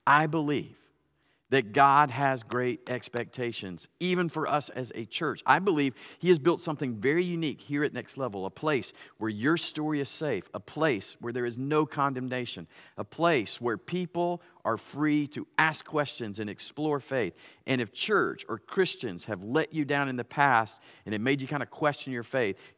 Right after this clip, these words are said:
God has made this a place where you can reconstruct your faith here, and it'll be stronger than it ever was.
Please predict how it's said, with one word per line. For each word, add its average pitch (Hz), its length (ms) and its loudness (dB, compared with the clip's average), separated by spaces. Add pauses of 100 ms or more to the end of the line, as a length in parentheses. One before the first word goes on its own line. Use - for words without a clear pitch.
God 156 380 6
has 131 200 -4
made 139 340 0
this 127 200 -4
a 113 40 -8
place 107 440 -6
where 98 100 -8
you 123 160 -6
can 98 360 -8
reconstruct 156 1000 -2
your 123 200 -6
faith 113 500 -4 (300)
here, 117 560 -6 (420)
and 117 100 -8
it'll 131 140 -6
be 156 80 -2
stronger 160 760 -6 (440)
than 113 100 -4
it 117 160 -8
ever 127 240 -4
was. 131 520 -10